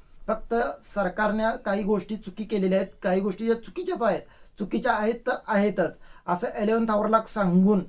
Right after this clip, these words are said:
डॉक्युमेंट्स अशा जमा करून घ्यायचे नसतात. बरं, डॉक्युमेंट्स तुम्ही जमा करून घेताय, डॉक्युमेंट्स मागून घेताय, दोन दिवसाच्या आत डॉक्युमेंट्स सगळ्या दिव्यांगांना जमा करायला सांगता तुम्ही. मला एक सांगा, बातमी मिळाल्यापासून किंवा ते पत्र त्या दिव्यांगाच्या हाती लागल्यापासून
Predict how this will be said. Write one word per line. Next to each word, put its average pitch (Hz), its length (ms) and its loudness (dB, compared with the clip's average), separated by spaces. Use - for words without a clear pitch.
डॉक्युमेंट्स 196 480 2
अशा 208 140 -4
जमा 185 240 2
करून 196 260 0
घ्यायचे 180 260 2
नसतात. 180 320 -2
बरं, 220 200 4
डॉक्युमेंट्स 214 380 0
तुम्ही 233 160 0
जमा 214 180 2
करून 226 200 0
घेताय, 208 320 0
डॉक्युमेंट्स 180 420 0
मागून 202 280 0
घेताय, 196 260 0
दोन 196 280 2
दिवसाच्या 208 400 -2
आत 226 180 2
डॉक्युमेंट्स 202 420 -2
सगळ्या 196 180 2
दिव्यांगांना 202 520 0
जमा 208 100 0
करायला 202 260 -2
सांगता 226 260 -2
तुम्ही. 196 260 -2
मला 185 240 4
एक 240 80 -2
सांगा, 190 320 2
बातमी 185 640 0
मिळाल्यापासून 190 680 2
किंवा 208 220 -2
ते 226 60 0
पत्र 226 720 2
त्या 214 100 0
दिव्यांगाच्या 202 600 0
हाती 190 260 -6
लागल्यापासून 202 680 0